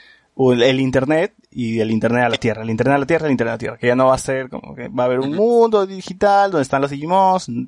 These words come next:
Speaker 1: pero ahora no, <laughs> ahora sí ya se sabe que, que no es así, ¿no? En fin. Eh,
Speaker 2: Eh,
Speaker 1: ahora, yo también
Speaker 2: el primer
Speaker 1: supongo
Speaker 2: episodio
Speaker 1: Dale, Alex.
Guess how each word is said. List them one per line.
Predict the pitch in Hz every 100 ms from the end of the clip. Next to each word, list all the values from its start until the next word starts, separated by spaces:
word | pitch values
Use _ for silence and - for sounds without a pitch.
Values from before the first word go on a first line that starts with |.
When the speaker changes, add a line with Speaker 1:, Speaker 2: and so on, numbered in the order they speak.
| - _ 151
Speaker 1:
pero | 139 131
ahora | 139 143
no, | 127
<laughs> | 113
ahora | 160 151 151
sí | 156 143
ya | 147
se | 127
sabe | 135 127
que, | 127 110 - - - - _
que | 120
no | 117
es |
así, | 117 101 117
¿no? | 131 143 _ _ _ _ _ _ _ _ _
En | 123 117
fin. | 117 87 _ _ _ _ _
Eh, | 131 120 117 117 113 113 -
Speaker 2:
Eh, | 147 143 143 _ _ -
Speaker 1:
ahora, | 180 156
yo | 196
también | 226 240
Speaker 2:
el |
primer | - 190
Speaker 1:
supongo | 208 190 202
Speaker 2:
episodio | 190 208 233 - _ _ _ _ _ _ - -
Speaker 1:
Dale, | 170 147
Alex. | 113 -